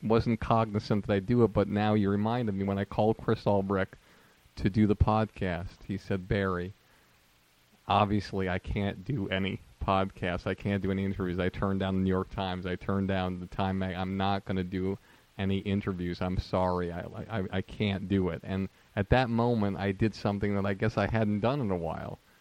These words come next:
I didn't say anything. And there were five seconds, seven seconds, eight seconds, ten seconds. Still didn't say anything. And all of a sudden, on the other end of the phone,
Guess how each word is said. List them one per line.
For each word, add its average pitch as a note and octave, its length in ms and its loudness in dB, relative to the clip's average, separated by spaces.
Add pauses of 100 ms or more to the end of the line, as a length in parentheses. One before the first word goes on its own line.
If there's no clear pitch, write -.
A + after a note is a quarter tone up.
(180)
I F#2 60 -4
didn't F#2+ 280 2
say G#2 280 0
anything. - 480 -6 (400)
And F2 120 -4
there F2 80 -2
were F2 120 -4
five F#2 400 2
seconds, F#2+ 720 -2 (280)
seven F2+ 440 0
seconds, F2+ 520 0 (180)
eight F#2+ 240 2
seconds, F2+ 520 -4
ten F#2 300 0
seconds. F2 640 -6 (400)
Still - 320 0
didn't F2+ 180 0
say F#2+ 200 0
anything. F#2 440 -2
And F2 80 -4
all F2 160 0
of F2 80 0
a F2+ 60 2
sudden, F2+ 320 2
on F2 100 -4
the F2 120 -2
other E2+ 200 -4
end F2 140 -2
of F2 120 -2
the F#2 80 -8
phone, F2 420 0